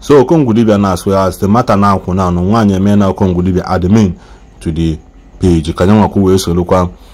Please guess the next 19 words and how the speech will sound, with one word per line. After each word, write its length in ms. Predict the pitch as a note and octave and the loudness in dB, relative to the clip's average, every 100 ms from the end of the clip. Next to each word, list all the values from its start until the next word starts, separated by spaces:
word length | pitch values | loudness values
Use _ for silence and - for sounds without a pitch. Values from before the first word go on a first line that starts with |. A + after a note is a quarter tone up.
| - - | -20 -6
wee 160 | F2+ G2+ | 0 4
na-afụ 480 | G#2 F2+ - F#2+ F#2+ | 4 0 -2 -2 -2
ihe 180 | F2+ G2 | -2 -2
na-aga 320 | F#2 F2+ F2 | 0 -2 -4
on 180 | - F2+ E2+ | -4 -2 -2
na 100 | E2+ | -2
that 200 | F2+ F2 | -2 -2
page. 120 | F2 | -4
Because 260 | E2+ F#2+ | -2 -2
Okongwu 360 | G2+ C#3+ C3 A2+ | 0 0 0 2
dibịa 200 | A2+ G#2 | 2 0
na-akọwa 360 | F#2 F2 G#2 G2+ | 0 -2 -2 -2
sị 60 | G#2 | -4
na 120 | E2 - - - _ | -6 -12 -20 -20 _
nwaanyị 240 | D#3+ C#3 | 0 0
ada 260 | B2+ C3+ B2+ | 2 2 2
agwara 280 | G#2 B2 A#2+ | 2 2 2
ha 60 | |
eziokwu. 720 | A2 A2+ G#2+ A#2+ A2+ A2 A2 | 2 0 0 2 0 0 -2